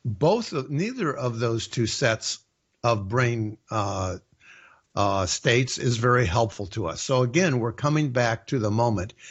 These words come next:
is how do I experience myself right now?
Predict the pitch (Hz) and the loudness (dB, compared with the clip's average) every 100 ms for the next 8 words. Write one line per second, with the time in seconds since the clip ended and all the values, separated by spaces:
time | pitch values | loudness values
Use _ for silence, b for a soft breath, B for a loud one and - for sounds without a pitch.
0 | B - 120 120 - _ _ _ _ - | B 0 2 2 -2 _ _ _ _ 0
1 | 131 143 147 156 - _ - 131 123 113 | 4 6 4 2 -4 _ -4 2 4 2
2 | 113 - - 131 127 123 - 120 113 - | 0 -6 -2 0 2 0 0 0 0 2
3 | 131 123 135 123 123 123 120 120 | 2 2 0 0 0 0 0 -4